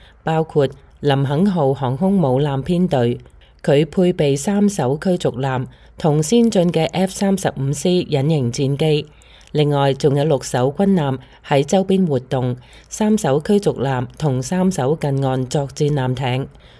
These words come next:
川普形容呢一支艦隊行動迅速，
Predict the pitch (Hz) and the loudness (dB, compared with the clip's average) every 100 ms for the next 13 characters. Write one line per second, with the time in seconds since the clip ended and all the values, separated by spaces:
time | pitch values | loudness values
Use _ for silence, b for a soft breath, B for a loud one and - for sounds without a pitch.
0 | b - 214 208 165 160 143 139 135 160 | b 0 0 4 2 2 2 2 2 4
1 | 214 220 226 220 170 143 147 131 156 B | 2 4 6 6 4 0 -2 0 0 B
2 | B B - 151 143 143 147 156 170 165 | B B -6 -2 0 0 0 0 0 0
3 | 196 196 | 0 -2